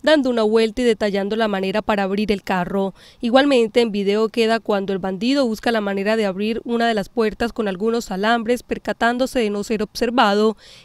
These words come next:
y es allí cuando logra, después de unos minutos, abrir una de las puertas. Se sube y empieza a revisar, permaneciendo un largo tiempo al interior del automóvil, donde al parecer no encontró nada atractivo a la vista y abandona el lugar.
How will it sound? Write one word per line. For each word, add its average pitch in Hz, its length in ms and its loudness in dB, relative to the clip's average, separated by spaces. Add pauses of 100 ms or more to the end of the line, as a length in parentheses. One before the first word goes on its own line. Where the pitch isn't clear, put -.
y 254 80 2
es 294 140 2
allí 294 320 4
cuando 190 320 -6
logra, 214 340 0
después 208 420 -2
de 226 120 0
unos 220 340 -4
minutos, 214 460 -4
abrir 220 340 0
una 233 260 0
de 214 100 2
las 190 160 -6
puertas. 196 640 -2 (280)
Se 247 180 2
sube 311 440 2
y 294 120 0
empieza 226 480 0
a 262 40 0
revisar, 240 520 0
permaneciendo 233 960 0
un 294 260 0
largo 285 360 2
tiempo 277 400 -2
al 247 100 0
interior 226 500 -2
del 233 140 0
automóvil, 214 720 0 (240)
donde 226 260 2
al 202 80 -2
parecer 254 440 0
no 220 100 -2
encontró 247 460 0
nada 233 260 2
atractivo 277 720 -2
a 302 100 2
la 320 140 2
vista 269 440 -2
y 277 140 -4
abandona 214 500 0
el 185 120 -2
lugar. 240 320 4